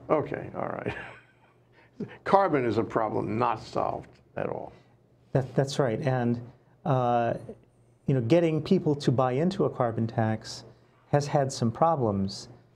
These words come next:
Speaker 2: Uh, for example, in, in, in, in France, you know, the, the, the city's now turned into an inferno because, uh,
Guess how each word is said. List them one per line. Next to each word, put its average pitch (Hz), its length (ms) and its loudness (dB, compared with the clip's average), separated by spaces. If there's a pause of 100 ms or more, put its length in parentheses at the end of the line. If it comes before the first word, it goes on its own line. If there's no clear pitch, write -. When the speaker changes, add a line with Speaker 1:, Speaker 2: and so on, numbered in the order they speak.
(140)
Speaker 2:
Uh, 117 180 2
for - 180 0
example, 120 400 2
in, 117 280 2
in, 110 200 2
in, 113 440 2
in 110 280 0
France, 123 640 -2 (440)
you 139 80 2
know, 120 60 2
the, 117 320 0 (340)
the, - 200 -6
the 135 80 2
city's 127 360 0
now 117 320 0 (320)
turned 143 160 4
into 135 280 0
an 120 80 4
inferno 120 520 2
because, 110 680 0 (520)
uh, 117 420 0